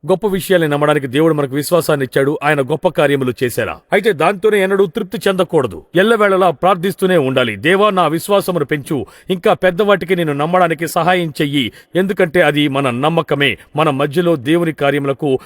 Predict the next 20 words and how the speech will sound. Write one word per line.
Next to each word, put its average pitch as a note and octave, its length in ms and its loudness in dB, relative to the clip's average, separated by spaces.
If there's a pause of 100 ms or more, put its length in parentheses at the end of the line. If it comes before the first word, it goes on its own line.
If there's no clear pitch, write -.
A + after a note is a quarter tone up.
(120)
సీలింగ్ని D3 580 -2 (160)
ఉంచగలిగేది. G#2+ 1080 -6 (1120)
ఆ C#3+ 120 2
రోజున D3 600 -2 (160)
నజరేతులో C3+ 800 -2 (220)
నజరేతు D3+ 440 -2
ప్రజలు A#2+ 560 -4 (200)
దేవుణ్ణి A#2 680 -4 (100)
కాదు A2 440 -4 (160)
అన్నారు. F2+ 760 -10 (1120)
అదేదో F3+ 300 4
మనం D#3+ 240 0 (100)
చేయవలసిందిగా D#3+ 540 -2
వినిపించడం C#3 480 -4
లేదు. C3 260 -2 (160)
అయితే C3 340 0
బైబిల్ D3 400 -2
మనకెంతో B2 420 -8
స్పష్టంగా C#3+ 500 -6
చెప్తోంది, A#2+ 520 -6